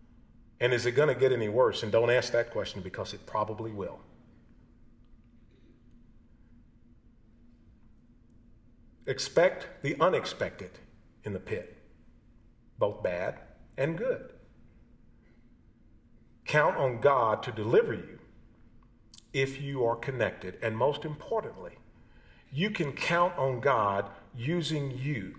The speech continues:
in your life as a blessing to someone else. So we end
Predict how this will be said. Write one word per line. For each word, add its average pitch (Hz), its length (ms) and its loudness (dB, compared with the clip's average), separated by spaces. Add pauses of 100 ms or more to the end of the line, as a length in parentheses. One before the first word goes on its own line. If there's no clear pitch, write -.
in 101 180 -4
your 120 180 2
life 101 380 0
as 107 140 -2
a 107 60 -2
blessing 101 420 2
to 92 80 -12
someone 98 400 -4
else. - 320 -12 (4000)
So - 180 4
we 135 280 0
end 110 480 4